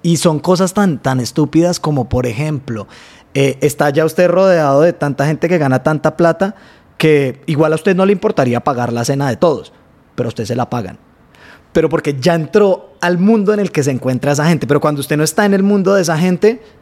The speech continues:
ahí es cuando usted dice, "No, no, ¿cómo, cómo me voy a sentar en esa mesa si a donde me lleguen a decir que yo pagué la cuenta, güey, puta, me muero"? Pero como usted ya está ahí, es como, no sé, no sé, o sea, entre más,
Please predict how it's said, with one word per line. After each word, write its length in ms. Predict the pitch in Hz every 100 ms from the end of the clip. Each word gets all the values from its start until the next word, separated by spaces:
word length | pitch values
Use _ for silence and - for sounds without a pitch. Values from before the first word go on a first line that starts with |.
| _ -
ahí 140 | 147
es 80 | 143
cuando 140 | 160 170
usted 100 | 151
dice, 160 | 143
"No, 160 | 147 156
no, 140 | 104
¿cómo, 120 | 110 - -
cómo 200 | 135 135
me 100 | 156
voy 160 | 139 120
a 20 |
sentar 340 | 151 131 120
en 100 | 120
esa 160 | 135 139
mesa 320 | 139 139 135
si 320 | - - 120 113
a 60 |
donde 300 | 110 110 110
me 140 | 107 104
lleguen 280 | 110 117
a 80 | 143
decir 300 | 127 117 -
que 160 | 120 117
yo 140 | 131
pagué 260 | 127 127 135
la 100 | 117
cuenta, 400 | - 117 104 117
güey, 160 | 107
puta, 300 | - 127 120
me 100 | 98
muero"? 380 | 95 110 156 - - - -
Pero 200 | - 160 160
como 180 | 170
usted 200 | 160 156
ya 140 | 147 156
está 240 | - 190
ahí, 300 | 185 220 -
es 140 | 160 139
como, 500 | 160 170 160 117 - _ _ _
no 140 | 160
sé, 160 | 156 214
no 120 | 151
sé, 220 | 151 139 -
o 60 |
sea, 120 | 151
entre 200 | 151 156
más, 200 | 151 156